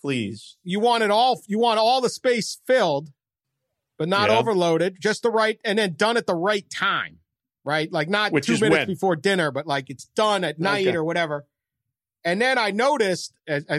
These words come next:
Speaker 2: guess everything's on YouTube, but there are literally, like, tutorials on YouTube. Like, these O C D
Speaker 3: Oh, my
Speaker 2: people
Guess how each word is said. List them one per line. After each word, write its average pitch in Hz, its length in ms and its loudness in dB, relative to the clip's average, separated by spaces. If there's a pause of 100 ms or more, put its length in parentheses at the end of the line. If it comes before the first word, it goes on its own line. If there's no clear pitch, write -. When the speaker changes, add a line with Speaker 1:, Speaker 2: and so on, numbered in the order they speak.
(120)
Speaker 2:
guess 156 220 -2
everything's 139 460 -4
on 113 140 -4
YouTube, 131 380 -4
but 143 120 -4
there 190 140 4
are 170 60 4
literally, 202 340 2
like, 165 180 0
tutorials 185 800 0
on 135 160 -4
YouTube. 156 420 -4 (640)
Like, 151 140 -2
these 175 160 -2
O 196 120 4
C 120 260 0
D 160 80 0
Speaker 3:
Oh, 196 60 4
my 208 80 0
Speaker 2:
people 107 440 -2